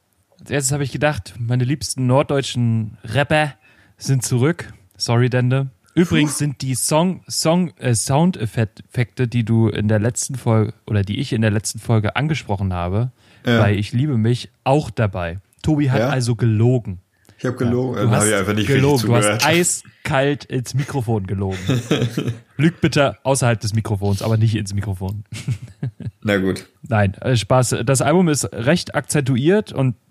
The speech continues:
Speaker 1: sehr gut produziert. Es klingt alles unglaublich gut. Ich liebe mich und du driftest nach rechts, haben sehr direkt darauf hingewiesen, wo es hingehen wird. Nach den ersten vier Songs beginnt trotzdem gut, des guten Sounddesigns,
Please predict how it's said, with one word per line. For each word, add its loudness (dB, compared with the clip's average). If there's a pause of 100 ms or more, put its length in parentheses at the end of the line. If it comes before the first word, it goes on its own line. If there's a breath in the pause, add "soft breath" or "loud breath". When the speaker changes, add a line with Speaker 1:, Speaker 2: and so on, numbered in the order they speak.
(300)
Speaker 1:
sehr 2
gut 0
produziert. -2 (320)
Es -14
klingt -4
alles -4
unglaublich 0
gut. 0 (240)
Ich 2
liebe 6
mich 0
und 0
du -2
driftest -2
nach 0
rechts, -4
haben 0
sehr 2
direkt -4
darauf 0
hingewiesen, 0
wo 4
es -2
hingehen 0
wird. -2
Nach 2
den 0 (300)
ersten 0
vier -4
Songs 0
beginnt -2
trotzdem 0
gut, -2
des -2
guten -2
Sounddesigns, 0